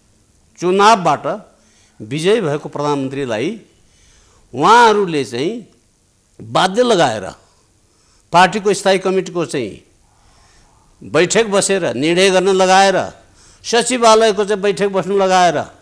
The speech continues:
उहाँले गुटबन्दीको चाहिँ एउटा अराजक, एउटा नितान्तै निकृष्ट चाहिँ एउटा चाहिँ प्रास-, काष्ठको खेल खेल्नुभयो।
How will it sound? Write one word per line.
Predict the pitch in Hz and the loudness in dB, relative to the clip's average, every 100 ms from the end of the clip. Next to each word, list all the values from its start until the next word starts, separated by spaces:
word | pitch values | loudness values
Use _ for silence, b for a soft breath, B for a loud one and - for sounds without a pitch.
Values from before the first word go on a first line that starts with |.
| _ b b b b b b _ | _ b b b b b b _
उहाँले | 117 151 151 127 165 170 b b b b | -4 -2 -2 -4 -6 -10 b b b b
गुटबन्दीको | 120 190 208 196 185 160 139 135 | -8 -8 -4 -2 -2 -4 -6 -8
चाहिँ | 135 147 208 - - | -6 -6 -8 -12 -10
एउटा | 151 151 - - - | -6 -6 -6 -10 -6
अराजक, | 165 180 190 180 202 - - _ _ _ b b b b | -2 2 2 2 -2 -6 -16 _ _ _ b b b b
एउटा | 135 139 120 92 - _ b b - | -10 -6 -6 -6 -18 _ b b -4
नितान्तै | 170 190 262 294 294 254 214 165 | -4 2 4 4 2 -2 -2 -6
निकृष्ट | 151 220 - 311 - - | -4 -4 -4 -6 -4 -2
चाहिँ | 254 - 220 | -2 -2 -2
एउटा | 208 190 185 | -2 -2 -4
चाहिँ | 190 185 156 b b b | -4 -6 -8 b b b
प्रास-, | - 196 - - - | -2 0 0 -6 -6
काष्ठको | - - 175 156 | -6 -4 -6 -6
खेल | 143 - 160 | -10 -6 -6
खेल्नुभयो। | - 131 120 95 71 | -6 -10 -10 -12 -16